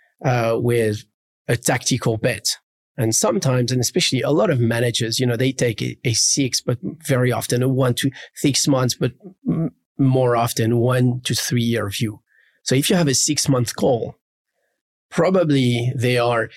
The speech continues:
tilting the portfolio in a way that might not carry good result over six months, and you will not get the full upside of the market, right? You will lag behind. So the E T F will give you a much purer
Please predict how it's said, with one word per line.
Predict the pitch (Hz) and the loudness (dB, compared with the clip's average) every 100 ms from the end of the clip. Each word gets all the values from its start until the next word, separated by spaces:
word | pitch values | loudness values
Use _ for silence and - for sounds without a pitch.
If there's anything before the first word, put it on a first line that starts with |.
| - _ | -20 _
tilting | - 151 135 143 | -2 0 2 2
the | 120 | 0
portfolio | 104 113 - 127 123 | 0 -2 -2 0 0
in | 120 | 0
a | 113 | 0
way | 127 151 127 - - - _ | 0 0 0 -2 -8 -20 _
that | 123 113 139 | -2 0 2
might | 127 123 123 | 2 2 0
not | 135 123 113 - | 0 0 0 -2
carry | - 123 117 110 | -2 0 0 -2
good | 123 123 | -2 -2
result | 117 107 117 110 107 - _ 247 | 0 0 0 0 -2 -8 _ -4
over | 120 120 | -2 0
six | 110 165 170 - | 0 0 0 0
months, | 120 117 196 - - - - | 0 2 0 -2 -8 -16 -2
and | 139 135 | 0 2
you | 139 | 2
will | 143 139 | 2 2
not | 135 131 131 127 | 2 2 0 0
get | 127 120 110 - | 0 0 -2 -2
the | 120 | -2
full | - - 151 143 | -2 0 2 2
upside | 123 - 131 123 120 131 - _ _ _ - | 0 0 0 0 0 -2 -4 _ _ _ -2
of | 127 117 | 0 0
the | 127 | 0
market, | 120 113 107 101 92 - | 2 2 0 -2 -4 -4
right? | 110 113 110 | -2 -2 -2
You | 127 | 0
will | 117 | 0
lag | 120 107 104 | 0 -2 -2
behind. | 110 110 107 117 - - - - | -4 -4 -4 -6 -10 -20 -18 -4
So | - 123 123 | 0 2 2
the | 127 | 0
E | 156 | 0
T | - 151 | 0 2
F | 135 - | 0 0
will | 131 131 | 0 2
give | 123 123 | 2 2
you | 127 | 2
a | 110 | 2
much | 117 135 139 - - | 2 2 0 -4 -4
purer | - 214 185 175 127 127 | -2 0 2 2 2 0